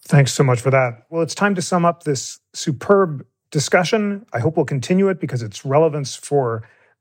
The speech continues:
current debates before the court is clear. Philip, tell us how your natural rights construction of the First Amendment, uh, differs from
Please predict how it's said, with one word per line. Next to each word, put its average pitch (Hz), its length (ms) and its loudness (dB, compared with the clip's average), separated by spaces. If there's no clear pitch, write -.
current 160 240 2
debates 147 300 2
before 143 260 -4
the 120 80 -4
court 147 360 0
is 120 140 -10
clear. 190 440 0
Philip, 202 380 0
tell 220 200 2
us 123 280 -2
how 196 560 0
your 160 580 2
natural 156 400 -4
rights 117 280 -2
construction 113 720 -4
of 131 180 0
the 117 160 0
First 147 420 -2
Amendment, 170 520 2
uh, 143 200 2
differs 135 520 0
from 127 640 -2